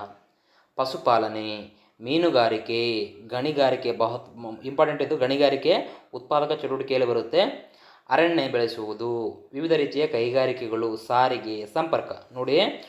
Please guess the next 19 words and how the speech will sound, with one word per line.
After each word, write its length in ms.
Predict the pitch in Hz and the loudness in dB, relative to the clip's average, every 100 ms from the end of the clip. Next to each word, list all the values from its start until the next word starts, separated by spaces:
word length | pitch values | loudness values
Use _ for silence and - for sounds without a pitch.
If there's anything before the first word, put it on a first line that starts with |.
| - _ 135 | -20 _ -14
ಉತ್ಪಾದಕ 480 | 135 165 156 165 | 0 4 4 4
ಚಟುವಟಿಕೆಗಳಲ್ಲಿ 760 | 165 - 139 147 151 147 143 135 | -2 -4 -6 -6 -4 0 2 4
ಯಾವ್ಯಾವ 200 | 123 139 | 4 4
ಬರ್ತವೆ? 480 | 143 139 135 156 156 | 2 0 0 0 0
ವ್ಯವಸಾಯ, 580 | 110 127 127 123 120 120 160 - - - - _ - | 0 0 2 0 2 0 -2 -10 -20 -20 -20 _ -10
ಪಶುಪಾಲನೆ, 960 | 120 - 143 135 117 123 175 - - _ | -8 2 4 6 2 -2 -6 -10 -20 _
ಮೀನುಗಾರಿಕೆ, 1040 | 117 135 156 143 123 113 120 147 180 - 117 | -8 -4 0 2 2 0 -2 -4 -4 -8 -10
ಗಣಿಗಾರಿಕೆ, 920 | 107 120 147 147 135 113 123 151 185 - - _ | -4 -2 2 2 2 0 2 2 2 -4 -16 _
ಅರಣ್ಯ 280 | 117 143 165 | 2 2 2
ಬೆಳೆಸುವುದು, 760 | 165 131 113 117 117 156 226 - _ 107 | 2 0 0 -4 -2 -4 -4 -12 _ -12
ವಿವಿಧ 260 | 131 170 175 | -6 2 2
ರೀತಿಯ 340 | 160 143 139 | 2 -2 -4
ಕೈಗಾರಿಕೆಗಳು, 840 | 135 120 135 143 143 135 117 127 - | 0 0 2 2 2 -2 -4 -4 -4
ಸಾರಿಗೆ 440 | - 123 131 127 | -2 0 0 -4
ಮತ್ತು 500 | 120 - 220 330 - - _ | -6 -4 -4 -4 -12 -20 _
ಸಂಪರ್ಕ. 360 | - 226 - - | 0 2 0 0
ಇವು 480 | 131 170 269 - - - - | 0 2 2 0 -10 -20 -12
ಉತ್ಪಾದಕ 540 | 139 - 156 147 143 190 277 - - _ _ - | -12 -2 0 2 4 4 2 -2 -16 _ _ -10
ಚಟುವಟಿಕೆಗಳಾಗಿವೆ. 1500 | 123 127 127 127 120 113 120 113 101 101 101 107 107 104 | -6 0 0 0 -2 0 2 2 0 -4 -6 -4 -4 -4